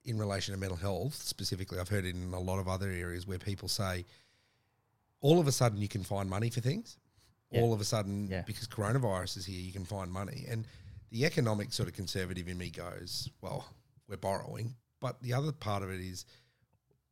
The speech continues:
Speaker 1: we don't have, like, this national conversation around what is it important. And mental health is important.
Speaker 2: Mm.
Speaker 1: If you don't have good mental health as a society, well, everything else is gonna fall by the wayside anyway. So you might
Speaker 2: Mm.
Speaker 1: as well invest in it.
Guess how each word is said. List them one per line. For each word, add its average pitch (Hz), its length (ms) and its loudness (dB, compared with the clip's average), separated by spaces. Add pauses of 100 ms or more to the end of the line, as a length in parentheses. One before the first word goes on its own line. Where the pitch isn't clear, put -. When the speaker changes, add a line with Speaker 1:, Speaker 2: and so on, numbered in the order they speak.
(500)
Speaker 1:
we 131 240 -2
don't 143 220 4
have, 127 180 4
like, 113 220 0
this 101 180 -2
national 107 340 2
conversation 98 560 -2
around 90 360 -4
what 95 160 -4
is 90 120 -6
it 90 180 -8 (360)
important. 123 480 0 (440)
And 107 120 0
mental 135 200 6
health 120 200 4
is 113 140 4
important. 107 440 -2 (160)
Speaker 2:
Mm. 101 200 2 (180)
Speaker 1:
If - 60 -10
you 139 60 0
don't 190 140 4
have 170 140 4
good 147 140 4
mental 117 220 4
health 101 340 -2
as 104 160 -2
a 101 40 -2
society, 92 640 -4 (420)
well, 123 100 0
everything 127 280 2
else 101 120 0
is - 60 -4
gonna 95 140 -4
fall 95 200 -6
by 92 100 -4
the 90 60 -6
wayside 95 380 -2
anyway. 170 340 0
So - 180 -2
you 113 220 0
might 113 200 4
Speaker 2:
Mm. 92 40 2
Speaker 1:
as 95 100 -2
well 104 380 -2
invest 110 480 -2
in 113 120 -2
it. 123 180 -8